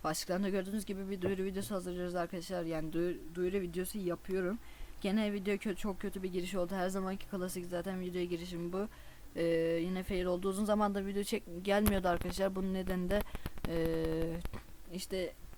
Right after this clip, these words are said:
video çekecek enerjiyi bulamıyordum arkadaşlar. Ee, bu arada kusura bakmayın, mik-, mikrofon birazcık hasar aldı. Ee, bu yüzden ses kötü gelebilir. Arkadaşlar, ee, şu sağ üst köşeye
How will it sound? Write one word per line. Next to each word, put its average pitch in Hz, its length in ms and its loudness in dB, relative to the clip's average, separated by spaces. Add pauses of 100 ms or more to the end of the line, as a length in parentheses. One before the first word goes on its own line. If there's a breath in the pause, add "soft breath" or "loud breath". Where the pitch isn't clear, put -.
(260)
video 202 260 0
çekecek 208 340 -2
enerjiyi 208 420 0
bulamıyordum 196 500 0
arkadaşlar. 175 480 -2
Ee, 175 320 -4
bu 190 80 2
arada 196 200 2
kusura 190 360 -2
bakmayın, 175 340 -4
mik-, 180 80 -8
mikrofon 180 540 -4
birazcık 185 360 -2
hasar 180 380 -2
aldı. 170 380 2 (640 loud breath)
Ee, 170 280 0
bu 185 120 2
yüzden 185 240 0
ses 190 240 -4
kötü 185 240 2
gelebilir. 180 440 -2
Arkadaşlar, 190 580 0
ee, 170 500 0 (1500)
şu - 260 6
sağ 208 480 4
üst - 300 0
köşeye 185 580 2